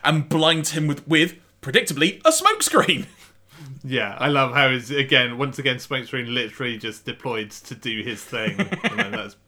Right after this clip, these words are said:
Speaker 2: basically his, his contribution to this story.
Speaker 1: With Megatron now engulfed in smoke,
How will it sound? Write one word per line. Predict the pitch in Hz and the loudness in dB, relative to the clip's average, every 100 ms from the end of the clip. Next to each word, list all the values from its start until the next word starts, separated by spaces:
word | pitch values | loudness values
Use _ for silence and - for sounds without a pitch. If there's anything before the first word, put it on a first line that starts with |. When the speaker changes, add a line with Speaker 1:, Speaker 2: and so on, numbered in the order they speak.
| _ | _
Speaker 2:
basically | 123 120 107 120 104 104 | -2 -2 -2 -10 -8 -8
his, | 101 104 101 - _ | -8 -8 -10 -20 _
his | 151 135 | -8 -6
contribution | - 147 131 131 123 120 110 110 107 | -6 -6 -6 -8 -6 -6 -6 -14 -12
to | 107 | -10
this | 107 104 | -10 -12
story. | - 104 95 92 - _ 131 - 208 156 | -14 -14 -14 -16 -20 _ -20 -18 -16 -2
Speaker 1:
With | 165 | 2
Megatron | 185 240 208 240 214 | 4 6 6 4 6
now | 208 214 | 6 6
engulfed | 202 185 170 208 220 - | 4 0 4 2 2 -4
in | 214 | -2
smoke, | 190 - 180 165 165 | 0 2 4 4 4